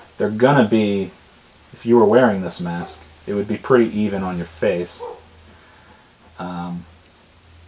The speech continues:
these things are made to move with him when he wrestles, so, you know, this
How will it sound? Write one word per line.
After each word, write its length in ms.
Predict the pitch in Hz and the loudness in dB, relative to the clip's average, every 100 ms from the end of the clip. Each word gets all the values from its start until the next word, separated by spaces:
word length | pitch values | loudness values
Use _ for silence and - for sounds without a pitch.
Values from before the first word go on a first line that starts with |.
| _ _ - | _ _ -12
these 260 | 131 143 - | -6 -4 -2
things 340 | 131 127 123 - | 0 0 0 2
are 200 | 110 101 | 4 4
made 580 | 104 110 107 104 101 - - - - - | 2 2 0 -2 -4 -8 -20 -20 -12 2
to 100 | 120 | 6
move 540 | 107 117 110 98 85 | 8 8 6 4 -2
with 160 | 101 - | -4 -4
him 180 | 98 | -8
when 120 | 95 92 | -6 -8
he 100 | 92 | -8
wrestles, 580 | 92 98 101 - 90 | -2 0 0 -2 -6
so, 440 | - 107 104 98 - - - - | -4 2 4 2 -2 -14 -14 -4
you 100 | 107 | -2
know, 160 | 98 | -2
this 460 | 98 113 147 - | -2 4 4 4